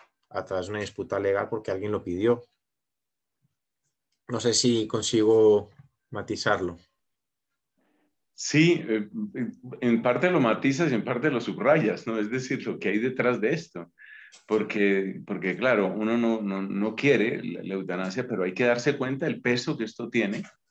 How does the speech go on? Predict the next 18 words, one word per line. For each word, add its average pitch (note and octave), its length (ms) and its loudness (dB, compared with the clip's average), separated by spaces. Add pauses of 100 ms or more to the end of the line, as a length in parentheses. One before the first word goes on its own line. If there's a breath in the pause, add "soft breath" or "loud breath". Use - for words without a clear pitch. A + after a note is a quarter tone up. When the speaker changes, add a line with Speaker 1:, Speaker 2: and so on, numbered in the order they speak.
(380)
Speaker 2:
desde G#2 300 0
el F#2+ 100 0
punto G#2+ 360 2
de A2 120 4
vista G2+ 540 0
familiar, G#2 720 0
desde F#2+ 240 -4
el E2 80 -10
punto F#2+ 240 -6
de F#2+ 60 0
vista F#2 220 -4
económico, C#3 840 2
desde F#2 260 0
el E2 120 -8
punto F#2+ 320 -6
de F2+ 120 0
vista F#2 600 -4 (240 loud breath)
emocional. G#2 960 0